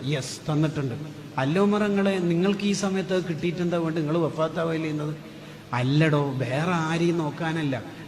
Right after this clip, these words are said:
ആ മുനാഫിക്കീങ്ങളുടെ ലിസ്റ്റിൽ ഞാനുണ്ടോ നോക്കിയേ മോനെ." "ആരാ ചോദിക്കും നോക്കിയേ?" "സിറാജു അഹ്ലിൽ ജന്ന," സ്വർഗത്തിലെ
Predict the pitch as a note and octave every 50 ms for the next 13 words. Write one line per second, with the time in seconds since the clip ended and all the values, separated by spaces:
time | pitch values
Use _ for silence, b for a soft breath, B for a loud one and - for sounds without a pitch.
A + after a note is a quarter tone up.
0 | - D#3 C#3 D#3 D#3+ D3+ C#3 B2+ C3 C#3+ D#3+ D#3+ - - D#3 D#3 D3+ D3 D3 D3+
1 | D3 D3 C#3 C3 C3 B2+ - - D#3 C#3 C3+ B2+ B2 B2 C3 D3+ D#3+ F3 E3+ D3+
2 | C3+ C3 C3+ C3+ C3+ C3+ B2+ B2 - - C#3 C3 B2+ B2 A#2+ B2 B2 A#2+ A#2+ A#2
3 | A2 G#2 A2+ - - - - - - B2+ B2 B2+ C3 C#3 C#3 - C3 B2 B2 -
4 | - D#3+ D#3+ D#3+ D3+ D#3 F3+ E3+ - - - - - - - - - - E3 D3
5 | D3+ D#3 C#3+ C#3 C#3 C3 C3+ C#3 C3+ D3 D3+ E3 D3+ C#3 C3+ C3 B2 B2 C3+ C#3+
6 | C3 C3+ B2+ A#2 B2 - - - - - - - E3 D#3+ E3+ D#3+ D#3 D#3 D3+ D#3+
7 | E3 D3+ D#3